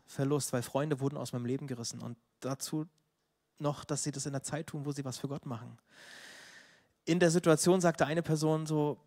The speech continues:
sie weiß gar nicht, wie sie das, wie, wie Menschen ohne Gott durch so eine Zeiten gehen. Und da habe ich gedacht, okay, das, also dieser Satz hat mich irgendwie getriggert, weil ich gemerkt habe, ich fange an, Gott für Dinge verantwortlich zu machen, für diesen Unfall verantwortlich zu machen.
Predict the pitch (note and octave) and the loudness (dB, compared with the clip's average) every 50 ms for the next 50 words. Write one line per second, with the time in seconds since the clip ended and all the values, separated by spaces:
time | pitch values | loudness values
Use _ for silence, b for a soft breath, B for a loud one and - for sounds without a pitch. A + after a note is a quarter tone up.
0 | _ _ _ - - B2+ C3+ C3 B2 - C#3+ C#3+ D3 D3 - D3+ D3 C#3+ C#3+ C3 | _ _ _ -12 -8 -6 -4 -2 -2 -2 -2 -2 -4 -4 -4 -2 -2 -2 -2 -2
1 | C3+ C3+ - - - - D3 C#3 D3 C#3+ C#3 D3 C#3 C#3+ D#3 F#3 F3 - E3 C#3 | -2 -2 -2 -2 -4 -6 -6 -4 -4 -2 0 0 0 0 0 0 -2 -4 -2 0
2 | C#3 D3 E3 E3+ D#3+ D3+ D3 - D#3 C3+ - - C#3 C3+ - - D3 D3 F3+ - | 0 2 2 2 0 0 -2 -2 -2 -2 -2 -4 -4 -4 -4 -6 -6 -6 -6 -6
3 | D#3+ B2 A2 G#2+ A2+ G#2+ - B2+ - _ - _ _ _ _ _ - B2 B2 B2 | -8 -8 -8 -8 -8 -10 -14 -18 -20 _ -20 _ _ _ _ _ -12 -10 -8 -8
4 | B2+ - - D3 C#3 C3 - - - - - B2+ C3+ D#3 D#3+ D3+ D3+ D3+ - D3+ | -8 -8 -8 -6 -8 -8 -8 -12 -14 -12 -8 -6 -6 -6 -4 -4 -4 -2 -2 -2
5 | D3+ D3+ D3+ E3 D#3 D#3+ D3+ D#3+ D#3+ - - D3+ C#3 C#3+ C#3+ C#3 C#3+ C#3 - - | -2 -2 -4 0 2 4 4 4 2 0 -4 -6 -4 -4 -4 -2 -4 -4 -4 -4
6 | E3 D3+ B2 A#2 - - B B B B B B B C#3 A#2+ - D3+ C#3 C#3 D3 | -4 -4 -4 -4 -6 -10 B B B B B B B -6 -4 -2 0 2 2 2
7 | - - D#3 - - - _ - F3+ - - - C#3+ C3+ - - C#3 C#3 C3 - | 2 0 -2 -2 -2 -10 _ -8 -6 -4 -2 -2 -2 -2 -2 -4 -4 -2 0 2
8 | D3+ E3 - - - - - C3+ B2 C#3 C#3 C#3+ C3+ C3 B2+ - - - - D3+ | 2 2 2 -2 -6 -4 -2 -2 -2 -2 -2 -2 -2 -4 -4 -4 -6 -4 -4 -4
9 | D#3+ - D3+ C#3+ - A#2 - - C3+ A#2+ B2 B2 A#2 B2+ - - - - - C3 | -4 -4 -4 -4 -4 -6 -8 -6 -6 -6 -8 -8 -8 -10 -14 -16 -16 -10 -6 -6
10 | C3+ B2+ C3+ A2+ D#3 E3 - - D3 C3+ C3 D3 - - - - D#3+ D3+ D3+ - | -4 -4 -4 -2 -4 -4 -2 -2 -4 -4 -4 -6 -10 -14 -10 -10 -8 -8 -6 -8
11 | D#3+ D3+ C#3 - - - B2+ A#2+ A#2+ A#2 - B2 B2 | -8 -10 -10 -12 -12 -12 -10 -10 -10 -12 -14 -18 -20